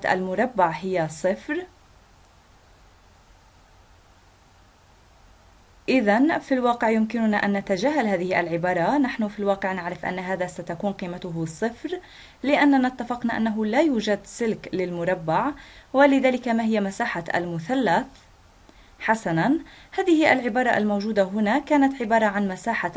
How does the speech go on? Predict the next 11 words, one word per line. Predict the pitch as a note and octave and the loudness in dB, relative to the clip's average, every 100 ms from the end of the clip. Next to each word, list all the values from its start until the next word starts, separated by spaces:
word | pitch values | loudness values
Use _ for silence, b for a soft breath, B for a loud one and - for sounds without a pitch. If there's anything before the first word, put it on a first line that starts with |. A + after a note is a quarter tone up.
| - | -4
المثلث، | F3 E3+ D#3+ B3+ C4 F3 E3+ - - b b b b b _ | -2 -4 -6 -2 0 2 0 -2 -16 b b b b b _
وهي | G3 A3+ G3 E3 E3 C4+ - - _ b b b _ - | 0 0 0 0 2 0 -4 -14 _ b b b _ -4
تساوي | A3 A3 A3 G3+ F#3+ F3 F3 | -2 2 4 4 2 0 0
الجذر | E3 F#3 A#3 C#4+ E4 | 2 2 0 2 0
التربيعي | - B3+ - A#3 G#3 G#3+ G3 G3 F#3 F#3 F#3 E3 B B B - | 2 0 -2 -4 -2 0 0 0 -2 -2 -2 -4 B B B -20
لثلاثة | - F#3 F3 C#4+ C#4+ C4 | 0 2 6 4 4 2
تقسيم | B3+ G#3 - G3+ | 2 -2 -2 -4
ستة | F#3 D4 - A#3+ G#3 | -4 -8 0 4 4
وثلاثين | B3 C#4 G#3+ F#3+ F#3 - E3 F#3 D4 - B B B F3 | 2 0 0 -2 -4 -4 -2 0 0 -2 B B B 2
ضرب | A3 D#4 F4+ - - | 6 6 4 -2 2
مائة | B3 B3 - E3+ C#4 | 2 2 2 0 0